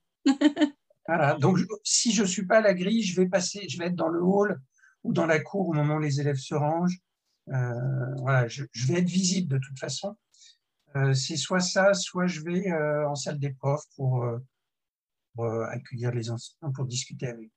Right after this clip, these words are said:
Speaker 2: eux, pour m'assurer que tout va bien.
Speaker 1: Mhm.
Speaker 2: Voilà, pour, euh, pour prendre le pouls de la maison avant le début de la journée. Voilà.
Speaker 1: C'est pas mal.
Speaker 2: Ça me donne plein d'indicateurs, en fait, sur ce
Speaker 1: C'est
Speaker 2: qui
Speaker 1: pas mal.
Speaker 2: va éventuellement se passer, sur l'état d'esprit de tout le monde.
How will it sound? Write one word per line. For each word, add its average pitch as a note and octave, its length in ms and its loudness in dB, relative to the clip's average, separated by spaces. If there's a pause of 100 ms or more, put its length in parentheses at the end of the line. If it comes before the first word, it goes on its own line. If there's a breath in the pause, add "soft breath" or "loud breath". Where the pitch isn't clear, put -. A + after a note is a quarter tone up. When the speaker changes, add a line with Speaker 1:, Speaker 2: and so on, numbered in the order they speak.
Speaker 2:
eux, C3 320 -2
pour B2+ 80 -8
m'assurer A#2 320 -8
que - 380 -16
tout - 0 -
va D3 120 -6
bien. C3 300 -2 (360)
Speaker 1:
Mhm. F3 360 -8
Speaker 2:
Voilà, A#2 220 -4 (100)
pour, C3+ 220 -4
euh, A#2+ 220 -2 (840)
pour - 220 -20
prendre A3 220 4
le F#3+ 200 4
pouls C4 320 -6
de A3 80 0
la F3 140 0
maison E3+ 440 0 (120)
avant D#3 320 0
le E3 100 -4
début D3 240 -4
de F3+ 80 -8
la C#3+ 100 0
journée. A#2+ 360 0 (960)
Voilà. C3 180 0
Speaker 1:
C'est A2+ 80 -10
pas E3 60 -8
mal. D3 140 -4
Speaker 2:
Ça F3 120 -4
me D3+ 80 0
donne E3+ 220 0
plein C#4+ 180 0
d'indicateurs, F3+ 800 0
en - 560 -16
fait, C#3 60 -6
sur D3+ 160 -6
ce C3 120 -4
Speaker 1:
C'est - 60 -8
Speaker 2:
qui E3 80 -6
Speaker 1:
pas C#3+ 60 0
mal. D#3 80 6
Speaker 2:
va D3+ 60 6
éventuellement C#3+ 480 0
se C3+ 120 -6
passer, C#3+ 400 0
sur E3+ 240 -4
l'état C3 240 -2
d'esprit C3 380 -2
de C3 60 -4
tout - 260 -12
le B2 60 -4
monde. C3 180 -4